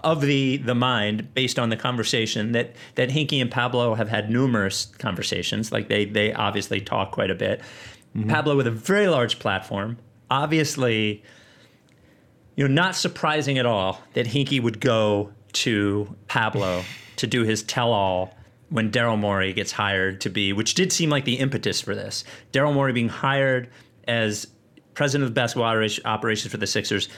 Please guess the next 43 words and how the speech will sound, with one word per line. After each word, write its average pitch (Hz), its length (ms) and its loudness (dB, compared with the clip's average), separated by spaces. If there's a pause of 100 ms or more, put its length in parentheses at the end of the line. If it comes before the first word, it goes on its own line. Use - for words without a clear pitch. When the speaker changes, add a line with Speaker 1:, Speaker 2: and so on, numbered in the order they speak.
(120)
Speaker 1:
made 143 400 2
Hinkie 117 480 -4
go 110 320 2
on 95 480 -2 (180)
Pablo 101 300 0
Torre's 92 280 -2
podcast. - 580 -12 (240)
And - 120 0
Speaker 2:
Yeah, 185 140 4
he's 101 140 0
gassing 113 320 0
up 104 100 -2
his 107 100 -8
friend. - 240 -8
Speaker 1:
Yeah, 107 340 0
and 165 200 2
actually 202 480 0
talking 190 460 0
about 180 200 2
everything. 185 460 0 (540)
All 147 200 4
of 170 100 2
the 170 80 2
things 170 520 2 (180)
that, 135 360 0 (220)
you 147 180 2
know, 139 140 4
you 135 160 4
would 135 120 2
think 175 320 -2
you 139 80 -4
can't 190 260 0
talk 151 240 0
about, 156 220 0
he, 139 160 2
he 139 180 -2
certainly 151 460 0
asked 110 280 -2
him. 98 140 -6
Pablo 120 300 0
certainly 98 360 -2
asked 90 220 -6
him. - 100 -14